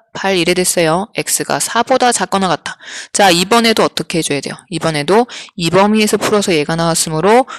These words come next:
요거 두 개는 그리고 해줘야 돼요. 그리고, 자, 그러면 X가, X가 삼에서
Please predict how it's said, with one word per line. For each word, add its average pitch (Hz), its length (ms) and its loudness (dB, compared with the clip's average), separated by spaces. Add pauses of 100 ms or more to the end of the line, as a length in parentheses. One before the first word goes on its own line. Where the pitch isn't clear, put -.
(140)
요거 165 160 2
두 165 140 -4
개는 190 480 -2 (260)
그리고 165 800 0
해줘야 160 320 -2
돼요. - 360 -16
그리고, 165 540 -2 (540)
자, 156 220 0
그러면 170 560 -2 (1600)
X가, - 520 -2 (1400)
X가 170 580 -4 (1080)
삼에서 180 800 -2